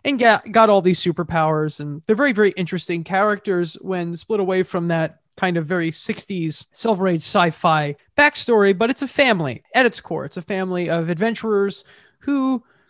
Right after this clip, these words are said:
c-, created by Stan Lee and Jack Kirby, have kind of harnessed this kind of extraterrestrial corner, extraplanar corner of the Marvel Universe. They're definitely, they definitely get out there and they're a little bit more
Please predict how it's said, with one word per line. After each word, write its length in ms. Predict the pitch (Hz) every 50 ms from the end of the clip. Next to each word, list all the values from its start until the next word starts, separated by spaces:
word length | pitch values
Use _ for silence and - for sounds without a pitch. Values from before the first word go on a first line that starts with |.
| _
c-, 140 | _ - 240 -
created 340 | - - 247 214 190 180 160
by 300 | 190 170 165 160 156 156 _ _ _ _
Stan 300 | - - - 175 170 170
Lee 100 | 160 156
and 120 | 156 156 151
Jack 200 | 160 143 156 -
Kirby, 480 | - 277 262 208 220 208 208 208 - _ _ _ _ _ _
have 300 | - 285 294 277 247 _
kind 280 | - - 330 392 440
of 240 | 466 359 233 - - _ _ -
harnessed 520 | - 233 233 226 220 214 202 - - -
this 160 | 190 175 -
kind 260 | _ - 185 180 180
of 120 | 175 170 - _ - -
extraterrestrial 2000 | 240 240 - - - - - - 220 202 202 196 196 196 - 180 170 160 175 180 185 - - - - 170 175 170 170 165 160 160 160 160 160 160 160 - _ _ _ _ _ _ _
corner, 640 | - - - 294 269 240 208 185 175 175 170 160 _ _ _ _ _ _ - -
extraplanar 760 | 226 - - - - 196 - - - 208 202 208 202 190 175
corner 400 | _ - - 190 180 175 170 160
of 120 | 160 151
the 60 | 165 165
Marvel 320 | 160 165 165 160 151 165
Universe. 480 | 160 156 170 170 165 156 160 160 156 -
They're 120 | - 208
definitely, 480 | 202 170 247 294 - - 359 349 311 220
they 120 | 185 220 220
definitely 360 | - 269 277 - 359 359 233
get 120 | 175 185 175
out 240 | 185 190 196 - -
there 320 | 180 180 185 185 185 170 _ -
and 120 | - 196
they're 100 | 202 208
a 80 | 208 214
little 200 | 226 277 339 349
bit 160 | - 202 -
more 480 | 202 202 202 202 196 190 180 170 156